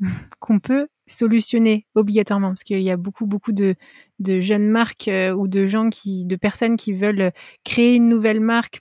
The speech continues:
pour, euh, justement apporter une solution. Ce n'est pas l'unique, euh, solution. Ne démultiplions, démultiplions pas cette solution, ne restons pas dans une solution unique.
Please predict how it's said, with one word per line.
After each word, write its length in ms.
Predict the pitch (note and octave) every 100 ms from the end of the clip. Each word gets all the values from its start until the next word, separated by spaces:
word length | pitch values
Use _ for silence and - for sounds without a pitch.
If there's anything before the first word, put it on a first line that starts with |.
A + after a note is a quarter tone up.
| -
pour, 340 | B3 B3 A#3
euh, 120 | G3 G3
justement 500 | G3 - G#3 A3 A3
apporter 340 | G3 F#3+ A3+
une 80 | G#3+
solution. 500 | G#3 G3 F#3 B3+ C#4+ - - _ -
Ce 160 | -
n'est 200 | A#3+ B3
pas 320 | - B3+ B3 C4
l'unique, 580 | G3 G#3+ A3 A3+ - - _ _ _ _ _ -
euh, 140 | G3+ F#3+
solution. 440 | A3+ G#3 - F#3+
Ne 360 | F#3 G3+ A#3+ A#3+
démultiplions, 800 | A3+ A3+ A3+ - - B3 A#3 A3
démultiplions 1000 | A#3 B3 B3 A3+ - G#3+ - G#3+ A3 G3
pas 300 | F3+ A3+ B3 -
cette 300 | - - G#3
solution, 340 | A#3 A3 - A3
ne 120 | G3
restons 340 | F#3 F#3+ G3
pas 160 | F3+ G#3+
dans 120 | G3+
une 140 | F#3+ F#3
solution 400 | G#3 F#3 - G3+
unique. 400 | G3 G3+ -